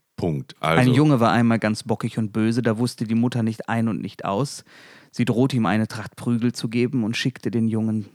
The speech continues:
Speaker 2: zum, zur Straße hinaus. Es, das ist, ist, ich kenne es, weil das von Gerhard Schöne,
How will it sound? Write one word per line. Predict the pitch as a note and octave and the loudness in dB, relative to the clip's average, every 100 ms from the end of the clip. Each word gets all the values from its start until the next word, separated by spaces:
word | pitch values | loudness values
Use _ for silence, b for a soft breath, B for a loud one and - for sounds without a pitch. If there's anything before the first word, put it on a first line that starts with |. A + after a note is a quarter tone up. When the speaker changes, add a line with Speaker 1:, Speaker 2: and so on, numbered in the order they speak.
| _ - | _ -6
Speaker 2:
zum, | A2 G#2+ G#2 - _ | -4 -4 -6 -14 _
zur | - A#2 | -8 -6
Straße | - G#2 G2 F#2 | -2 -4 -4 -6
hinaus. | G2+ F#2+ E2+ - B B B | -4 -4 -4 -8 B B B
Es, | - - | -6 -2
das | - | 0
ist, | - A#2+ - | 2 0 0
ist, | - - - - | -4 -4 -6 -4
ich | |
kenne | - C#3 | 2 2
es, | B2+ | 4
weil | B2+ | 2
das | B2 | 2
von | B2+ A#2 | 0 2
Gerhard | A#2+ A2 - | 2 0 0
Schöne, | - C#3+ C#3+ D3 | 2 4 6 4